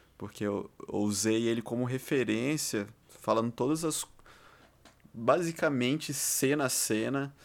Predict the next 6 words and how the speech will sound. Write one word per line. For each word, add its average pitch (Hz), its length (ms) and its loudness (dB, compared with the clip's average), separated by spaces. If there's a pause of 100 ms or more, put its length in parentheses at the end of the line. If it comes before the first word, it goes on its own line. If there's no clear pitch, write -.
(460)
eu 107 640 2
descrevi 117 920 0
o 117 200 0
uso 117 180 -4
das 123 240 2
cores 107 600 0